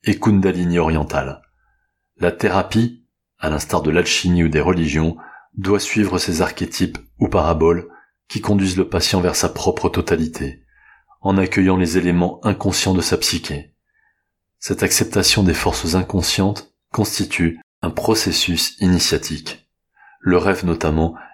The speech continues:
est l'occasion pour l'individu de dialoguer avec son inconscient, cet autre être en nous que nous ne connaissons pas et qui nous fait savoir, dans nos rêves, qu'il nous voit différemment de ce que nous pensons être.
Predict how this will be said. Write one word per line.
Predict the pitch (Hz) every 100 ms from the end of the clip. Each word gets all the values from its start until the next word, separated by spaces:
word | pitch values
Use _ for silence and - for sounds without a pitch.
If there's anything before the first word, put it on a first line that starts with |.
| _
est | 101
l'occasion | 98 98 95 95
pour | 95 92
l'individu | 87 85 80 80 90
de | 85
dialoguer | 82 90 90 87 80 - - -
avec | 80 80
son | - 78
inconscient, | 78 82 80 - 73 - _ _ - -
cet | - 90 80 - _ -
autre | 107 - - - _ -
être | 87 - 78 - _
en | 82
nous | 82 87 - - _ _ -
que |
nous | 92 90
ne | 85
connaissons | 92 82 - 76
pas | 82 78 - - - _ _ _
et | 98
qui | - 107
nous |
fait | 95 101
savoir, | - 90 90 95 78 67 69 _
dans | 73
nos | 73 71
rêves, | 82 90 82 - - - _
qu'il | - 85
nous | 85
voit | 87
différemment | 85 95 - 80 82 80 80 - _ _ _
de | 92 82
ce | -
que |
nous | 80 82
pensons | 90 80 87 85 78
être. | 76 - - _